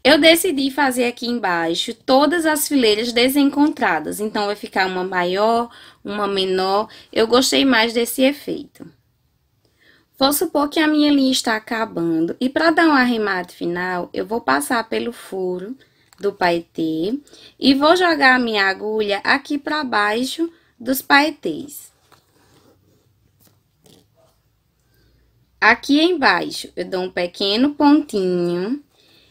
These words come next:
pego a minha linha e giro em volta da agulha de três a quatro vezes. Eu puxo. Aqui já se formou vários nozinhos, eu puxo.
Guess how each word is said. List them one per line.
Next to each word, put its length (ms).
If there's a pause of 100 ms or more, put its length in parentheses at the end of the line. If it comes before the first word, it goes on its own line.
(560)
pego 300
a 100
minha 300
linha 600
e 200
giro 720
em 140
volta 400
da 240
agulha 540
de 320 (160)
três 760
a 160
quatro 540
vezes. 540 (480)
Eu 160
puxo. 840 (1800)
Aqui 440
já 180
se 240
formou 480
vários 540
nozinhos, 600
eu 140
puxo. 840